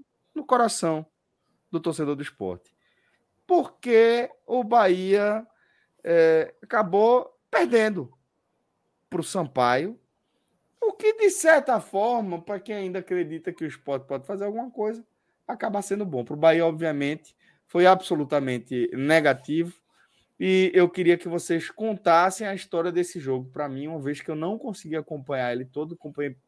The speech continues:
pedacinho ali do primeiro tempo e não consegui acompanhar nenhum dos dois gols, por exemplo. Então, vou começar aqui com o Pedro, fazendo a análise dele. Pedro Pereira, seja bem-vindo, querido. Sempre uma satisfação, uma alegria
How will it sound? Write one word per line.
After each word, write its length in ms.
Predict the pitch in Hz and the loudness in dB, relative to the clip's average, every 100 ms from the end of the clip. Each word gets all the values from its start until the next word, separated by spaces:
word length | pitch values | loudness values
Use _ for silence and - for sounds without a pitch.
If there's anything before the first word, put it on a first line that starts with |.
| - | -4
pedacinho 520 | 190 185 151 - 170 | -2 0 -2 -4 -6
ali 100 | 156 | -4
do 120 | 143 | -6
primeiro 340 | 139 143 156 190 | -8 -6 -8 -6
tempo 280 | 190 214 - _ _ _ _ _ _ | -6 -6 -10 _ _ _ _ _ _
e 80 | 220 | -6
não 120 | 190 | -4
consegui 300 | 202 196 175 | -2 -2 0
acompanhar 400 | 170 175 175 170 | 0 0 2 4
nenhum 140 | 165 185 | 4 0
dos 140 | 202 | 0
dois 180 | 196 196 | 0 0
gols, 300 | 160 147 127 - | 2 0 0 -4
por 120 | 151 | 0
exemplo. 360 | 139 101 87 _ _ _ _ _ 175 | 0 -2 -10 _ _ _ _ _ -6
Então, 260 | - 202 | 4 4
vou 120 | 208 | 6
começar 400 | 208 214 208 208 | 2 2 2 4
aqui 200 | 190 196 | 2 0
com 160 | 190 277 | -8 -8
o 60 | 233 | 2
Pedro, 400 | 240 233 233 - _ _ _ | 6 6 4 -6 _ _ _
fazendo 360 | - 175 160 156 | -4 -2 -2 -2
a 40 | |
análise 360 | 156 156 160 151 | 0 0 0 0
dele. 300 | 160 175 175 _ _ _ | 2 2 0 _ _ _
Pedro 220 | 240 226 | 4 6
Pereira, 380 | 202 208 202 202 | 4 6 8 6
seja 280 | 190 208 202 | 0 -2 0
bem-vindo, 440 | 202 180 190 185 | 0 0 0 -2
querido. 400 | - 175 170 151 | -2 2 2 0
Sempre 380 | 131 - 190 190 | -4 -6 -6 -4
uma 60 | 151 | -6
satisfação, 600 | 175 - - 143 - 139 | -6 -8 -8 -8 -6 -4
uma 80 | 139 | -2
alegria 460 | 127 117 127 127 | -2 0 -2 -2